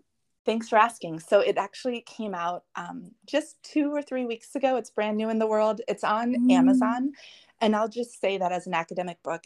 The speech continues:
Speaker 1: it's, um, pricey. It's kind of priced for academic libraries. But if you go to the website of the publisher,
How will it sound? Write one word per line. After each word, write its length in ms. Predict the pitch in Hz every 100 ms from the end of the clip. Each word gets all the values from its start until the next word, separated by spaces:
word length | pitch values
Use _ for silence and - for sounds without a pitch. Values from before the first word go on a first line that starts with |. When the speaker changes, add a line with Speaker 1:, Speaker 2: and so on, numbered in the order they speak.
| -
Speaker 1:
it's, 260 | 165 - -
um, 260 | 151 143 -
pricey. 640 | - 160 151 - 202 233 240
It's 320 | 165 - - -
kind 220 | - 165
of 80 | 160 _
priced 260 | - 147 160
for 80 | 170
academic 400 | 160 170 165 156
libraries. 460 | 156 165 185 185
But 460 | 180 220 254 165 - - - - _ -
if 240 | 180 -
you 100 | 190
go 220 | 180 185 180
to 120 | 180
the 120 | 165
website 600 | 156 160 - 226 247 262 -
of 140 | 165
the 80 | 160
publisher, 760 | - 147 - - - 226 254